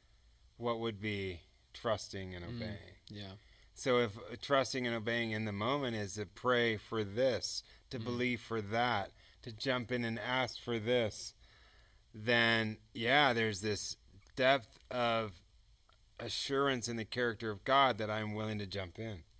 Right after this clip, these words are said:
Speaker 2: Yeah.
Speaker 1: So I'm trusting and obey big picture, and I'm trusting and obeying in the moment,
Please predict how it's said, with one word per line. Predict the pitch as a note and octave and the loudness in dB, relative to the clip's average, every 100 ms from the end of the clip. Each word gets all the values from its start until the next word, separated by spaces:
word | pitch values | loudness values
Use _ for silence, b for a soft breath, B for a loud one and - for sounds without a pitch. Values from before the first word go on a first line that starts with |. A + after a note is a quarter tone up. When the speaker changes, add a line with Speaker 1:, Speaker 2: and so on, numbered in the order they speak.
| - - - - - | -20 -20 -20 -14 -4
Speaker 2:
Yeah. | A#2+ A2+ - - | -2 -2 -4 -12
Speaker 1:
So | - B2 | -6 -4
I'm | A2+ | 0
trusting | D3 D3 D3 C#3+ | 4 4 4 0
and | |
obey | C3+ A#2+ C3 | 0 2 2
big | A2 B2+ C3+ C3 | 0 0 0 0
picture, | E3 E3 F#3 F#3 | 0 2 0 0
and | C3+ C3+ D3+ | 0 2 2
I'm | D#3+ | 0
trusting | - C#3+ C3+ - C3 | -2 0 0 -2 -2
and | C3 | -2
obeying | B2 B2 B2+ B2 | 0 0 0 -2
in | B2 | -4
the | |
moment, | B2+ C3+ C#3+ F#2 | -4 -6 -6 -8